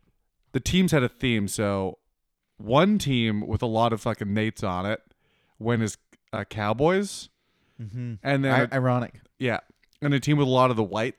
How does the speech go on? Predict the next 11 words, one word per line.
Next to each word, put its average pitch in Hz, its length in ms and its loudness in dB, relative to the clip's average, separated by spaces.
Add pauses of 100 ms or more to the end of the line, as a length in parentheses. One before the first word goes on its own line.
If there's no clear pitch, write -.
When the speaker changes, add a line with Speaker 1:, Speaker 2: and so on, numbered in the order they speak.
(120)
Speaker 1:
the 151 80 2
whites 151 880 0 (240)
went 135 180 2
as 113 160 2
the 123 100 2
Indians, 127 520 -2 (280)
right? 104 200 -6 (760)
And, 120 220 4
uh, 107 140 4
Speaker 2:
Brown 127 200 2
face. 107 380 -6